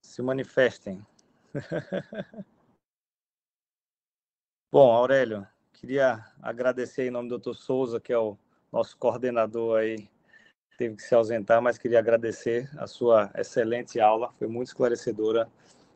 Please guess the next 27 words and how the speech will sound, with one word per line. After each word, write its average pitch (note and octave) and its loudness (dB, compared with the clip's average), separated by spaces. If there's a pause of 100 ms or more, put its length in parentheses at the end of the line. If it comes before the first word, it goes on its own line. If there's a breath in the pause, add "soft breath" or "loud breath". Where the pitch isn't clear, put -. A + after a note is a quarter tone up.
Como C3 0
você B2 2
falou B2 4
no B2+ 2
início, A2+ -2
foi A#2+ 0
muito C3 -2
prática, B2+ 6
baseada A#2+ 6
em B2 -4
casos A#2+ 0
clínicos. - -10 (640 soft breath)
Eu A#2+ 6
achei B2 2
isso - -4
fantástico, B2+ 4
principalmente B2 -4
nesse B2 -6
tema, B2 0
que - -8
é A#2+ 0
um A#2 -4
tema A#2+ -2
que A#2+ -4 (720 soft breath)
a A2+ -2
gente A#2+ 0 (180 loud breath)
struggle C3+ 6